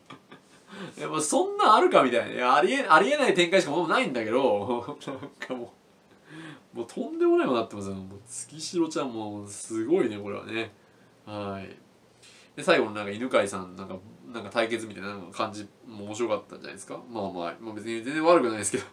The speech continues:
<laughs> ちょっと刺激が <laughs> やっぱちょっとアニメ化はちょっと無理だったんじゃないかなとか改めて思いましたけどね。はい。まあなんか頑張って脱がしてたんでいいんじゃないですか。二十八時サスケアシャ。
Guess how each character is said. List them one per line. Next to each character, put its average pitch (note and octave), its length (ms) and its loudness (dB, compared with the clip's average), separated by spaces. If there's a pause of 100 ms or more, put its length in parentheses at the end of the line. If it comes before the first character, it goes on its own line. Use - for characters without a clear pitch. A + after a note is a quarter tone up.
(240)
<laughs> G3+ 340 -6
ち C4+ 100 -2
ょ C4 40 6
っ C4 40 2
と G3+ 60 -2
刺 - 240 0
激 E3+ 240 6
が E3 120 10
<laughs> - 1400 -4
や F3+ 100 -6
っ - 40 -4
ぱ G#3 100 2
ち - 60 -2
ょ - 20 -2
っ - 40 -6
と C#3 100 6
ア - 80 6
ニ B3+ 140 -2
メ D4+ 240 -2
化 D#4 180 6
は C#4 100 8
ち C4+ 40 -4
ょ - 20 -8
っ - 40 -8
と - 80 0
無 F#3+ 220 -2
理 C#4 80 4
だ D3+ 120 6
っ - 120 0
た A#2+ 120 -4
ん A2 40 -10
じ G#2+ 60 -8
ゃ A2 40 -6
な G#2+ 120 -4
い - 20 -8
か G#2 60 -6
な A2+ 180 -6
と - 20 -6
か A2 260 -4
改 C3+ 100 -4
め G#2+ 40 -4
て G#2 60 -6
思 G#2 120 -8
い G2+ 40 -8
ま G#2 60 -8
し - 40 -12
た - 40 -14
け - 80 -16
ど F2 120 -16
ね。 G2+ 160 -20 (520)
は G2+ 180 -10
い。 F#2+ 80 -14 (1300)
ま G2 240 -8
あ - 20 -14
な F#2 80 -12
ん F#2 60 -14
か F2+ 100 -12
頑 G2+ 140 -4
張 G2+ 80 -4
っ - 40 -10
て E2+ 80 -16
脱 F#2+ 120 -10
が G2+ 120 0
し - 140 -6
て F#2 80 -10
た D#2 60 -14
ん - 80 -18
で D#2+ 120 -16
い F2+ 60 -14
い - 40 -14
ん F#3 40 -14
じ - 60 -14
ゃ - 20 -12
な - 60 -14
い - 20 -18
で - 60 -18
す - 80 -12
か。 C#3+ 100 -4 (140)
二 G#2 120 -14
十 F2+ 160 -12
八 F2 120 -14
時 F#2+ 140 -10
サ E2+ 140 -14
ス - 80 -12
ケ D#2+ 80 -10
ア D#2 60 -10
シ - 80 -10
ャ。 - 100 -12